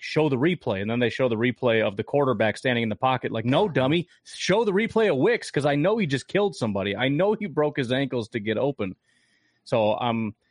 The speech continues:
not that there's any all twenty-two out there. I'm sure it doesn't exist. But if there was, I'd be excited to go back and watch it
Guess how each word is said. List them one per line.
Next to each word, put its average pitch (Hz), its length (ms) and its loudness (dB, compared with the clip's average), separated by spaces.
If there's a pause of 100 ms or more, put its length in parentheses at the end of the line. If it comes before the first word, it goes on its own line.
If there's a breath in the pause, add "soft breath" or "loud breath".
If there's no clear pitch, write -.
(220)
not 139 280 0
that 127 80 0
there's 120 180 2
any 117 180 2
all 110 140 2
twenty-two 113 440 -2
out 110 140 2
there. 113 140 0
I'm 107 100 -2
sure 123 160 -2
it 101 80 -2
doesn't 101 220 -2
exist. 107 360 -2
But 117 120 -2
if - 80 -4
there 123 100 2
was, 123 320 2
I'd 110 140 0
be 113 80 2
excited 120 380 0
to 120 40 -4
go 117 160 2
back 110 300 0
and 104 100 -6
watch 117 400 0
it - 220 -2